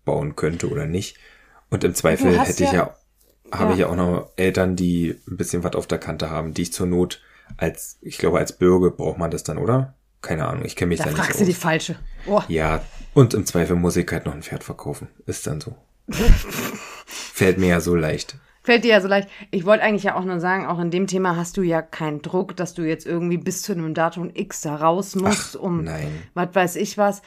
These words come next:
Speaker 2: sondern du hast ja, äh, alle Zeit der Welt, bist ja völlig entspannt bei dir. Wenn was kommt, was passt, dann passt's und wenn nicht, dann nicht.
Speaker 1: Ist sowieso total irrsinnig, dass ich jetzt innerhalb von drei Wochen mich so doll auf dieses Thema einschieße.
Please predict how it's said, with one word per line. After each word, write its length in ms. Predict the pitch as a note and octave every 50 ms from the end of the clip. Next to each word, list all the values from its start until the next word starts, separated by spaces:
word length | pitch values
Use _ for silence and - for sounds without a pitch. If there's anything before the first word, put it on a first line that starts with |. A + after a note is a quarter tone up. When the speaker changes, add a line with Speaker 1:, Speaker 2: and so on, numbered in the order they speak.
| - - _ _
Speaker 2:
sondern 220 | - F3 F3 F#3 F3+
du 120 | F3+ E3
hast 200 | F3 F3 F3 -
ja, 360 | G3+ F#3+ F#3 F3+ - - - _ _ _ _ _ _ _ _ _
äh, 300 | - E3 E3+ E3+ E3+ - - - _
alle 280 | - F3 F3 E3 - -
Zeit 200 | - E3+ D#3+ -
der 120 | D#3 C3+
Welt, 260 | D3 D3 C#3+ C#3+ - -
bist 240 | - A#2 - - -
ja 60 | D3
völlig 260 | - - D#3 D3+ -
entspannt 360 | D3 C#3+ - - D3+ D3 D3
bei 80 | - D3
dir. 220 | C#3+ D3 C#3+ C#3+ C#3+ D3+
Wenn 140 | D3+ D#3
was 180 | D#3+ D3+ D#3 -
kommt, 380 | - - E3 F3+ G3 F#3+ - -
was 220 | E3+ E3 - -
passt, 320 | - E3+ E3+ E3+ - - -
dann 100 | D3+ D3+
passt's 400 | C#3+ D#3 E3+ F#3 F3 - - -
und 520 | - E3 E3 D#3+ D#3+ D#3+ D#3 D#3 D#3+ G3+ - _ _ _ _ _ _ _ _
wenn 140 | - D3+ D#3
nicht, 220 | E3+ F3+ F3 -
dann 100 | F3 D#3+
nicht. 260 | D#3+ D3 D3 - - _ _ -
Speaker 1:
Ist 120 | - - -
sowieso 300 | - - D#2+ D#2 E2+ D#2+
total 400 | - F2+ - - D#2+ D#2+ E2 D2+
irrsinnig, 480 | C#2+ E2 F#2 G2 F#2+ F2 E2+ F2 E2+ -
dass 180 | F2+ E2+ - F2+
ich 80 | -
jetzt 160 | F#2 F2 -
innerhalb 300 | - F2+ F2+ F2 E2+ F2
von 120 | - F#2 F2
drei 240 | E2+ E2+ E2 E2+ E2+
Wochen 200 | E2+ - F#2+ F2+
mich 180 | F2+ F2+ -
so 120 | - F2+ F2+
doll 480 | - - E2+ E2+ E2+ E2+ E2+ E2+ - -
auf 140 | G2+ - -
dieses 320 | - G2 F2 F2+ E2 - -
Thema 220 | - F#2 F2+ F2+
einschieße. 520 | - D#2 D#2 - - - - - - -